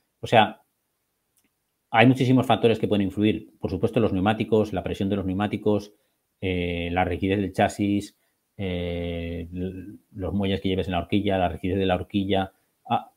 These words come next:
puede venir el, el, el, el, el embrague antirrebote, toda la estrategia que tengas de freno motor, o sea, montones de aspectos pueden hacer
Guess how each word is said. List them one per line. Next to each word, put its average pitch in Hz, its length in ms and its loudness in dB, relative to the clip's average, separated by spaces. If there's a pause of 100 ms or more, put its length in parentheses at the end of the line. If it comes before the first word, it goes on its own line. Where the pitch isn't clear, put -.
(280)
puede 143 160 10
venir 180 480 8 (240)
el, 113 360 2
el, 101 380 2
el, 101 360 0
el, 92 640 -4 (1400)
el 104 120 6
embrague 110 240 10
antirrebote, 113 1000 8
toda 113 140 6
la 117 80 8
estrategia 110 460 2
que 107 80 4
tengas 110 260 2
de 117 80 2
freno 113 240 2
motor, 113 480 4
o 117 100 -6
sea, 104 380 4 (640)
montones 123 720 4
de 139 220 6
aspectos 131 420 0
pueden 120 360 4
hacer 135 360 0